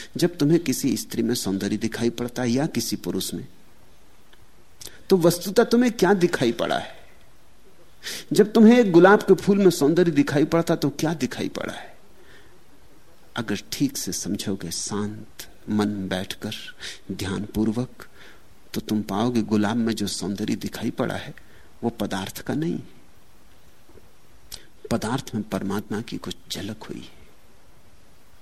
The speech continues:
इसलिए तो गुलाब के फूल को अगर तुम वैज्ञानिक के पास ले जाओ तो वो विश्लेषण करके बता देगा कि इसमें सौंदर्य जैसी कोई चीज नहीं। हाँ, कुछ रासायनिक द्रव्य हैं, खनिज हैं, इत्यादि हैं,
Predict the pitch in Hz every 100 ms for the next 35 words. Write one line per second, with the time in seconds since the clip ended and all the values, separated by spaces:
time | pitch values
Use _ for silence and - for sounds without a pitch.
0 | - - 143 185 220 247 254 208 160 165
1 | 170 190 160 - 156 160 196 170 - 123
2 | 104 107 123 131 131 - 107 - 117 -
3 | 113 120 139 170 - - - - - -
4 | - - - 110 110 107 113 135 127 110
5 | 110 104 101 95 92 101 113 120 117 104
6 | - 98 - 98 113 120 98 95 - -
7 | 123 143 - 98 - - - - - -
8 | - - - - - - - - - 156
9 | 139 123 107 104 113 117 113 107 110 104
10 | 101 110 - - 110 107 - 110 107 -
11 | 110 98 113 107